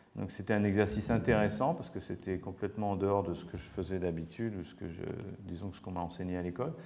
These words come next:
Ça, c'est l'intérieur, où c'est, la modé nature est tellement riche qu'elle crée des effets de perspective. Euh, par contre, on s'est retrouvé dans une zone industrielle vraiment, euh, horrible, euh,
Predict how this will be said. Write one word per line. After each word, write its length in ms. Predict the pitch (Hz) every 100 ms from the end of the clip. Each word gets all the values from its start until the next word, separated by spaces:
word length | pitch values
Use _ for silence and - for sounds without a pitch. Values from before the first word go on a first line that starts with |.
| - - -
Ça, 140 | - 120
c'est 160 | -
l'intérieur, 800 | 104 101 110 107 110 120 170 147 -
où 100 | 110
c'est, 380 | 101 - 104 98
la 140 | 107
modé 260 | 107 107 110
nature 340 | 117 113 135
est 100 | 113
tellement 360 | 123 120 120 110
riche 260 | 131 127 -
qu'elle 180 | 101
crée 220 | - - 107
des 180 | 90
effets 200 | 95 104
de 60 | 98
perspective. 640 | 104 95 73 101 - 151 - - - - - - - - - - - _ 98
Euh, 140 | 98 92
par 300 | 110 101 -
contre, 320 | 147 160 120
on 60 |
s'est 140 | - 110
retrouvé 440 | - - 98 117
dans 120 | 123
une 200 | 95 95
zone 180 | 92 110
industrielle 720 | 98 92 92 - 113 107 107
vraiment, 600 | 90 90 95 98 101 98 85
euh, 240 | 82 82 92
horrible, 460 | 95 110 139 147
euh, 380 | 107 - - 92